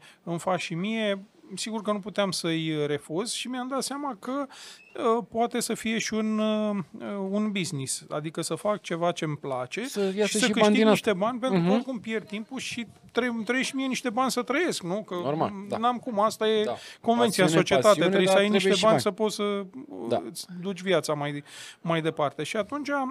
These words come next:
Speaker 1: având și experiența cu, uh, Subaru și cu japonezii și experiența mea de dinainte, am zis să mă apuc să fac o firmă. Am făcut împreună cu colegul meu care e inginer electronic și eu sunt inginer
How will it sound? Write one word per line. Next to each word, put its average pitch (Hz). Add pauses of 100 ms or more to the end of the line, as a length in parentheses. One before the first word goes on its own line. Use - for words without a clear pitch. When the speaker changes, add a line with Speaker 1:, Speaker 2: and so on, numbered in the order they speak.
(380)
Speaker 1:
având 180
și -
experiența 196
cu, 165
uh, 151
Subaru 160
și 151 (160)
cu 139
japonezii 156
și 143 (180)
experiența 165
mea 160
de 151
dinainte, 151 (580)
am 240
zis 240
să 277 (500)
mă 240
apuc 294
să 285
fac 269
o 285
firmă. 165
Am 170
făcut -
împreună 196
cu 175
colegul 156
meu 147
care 139
e 135
inginer 143
electronic 139
și -
eu 147
sunt 147
inginer 143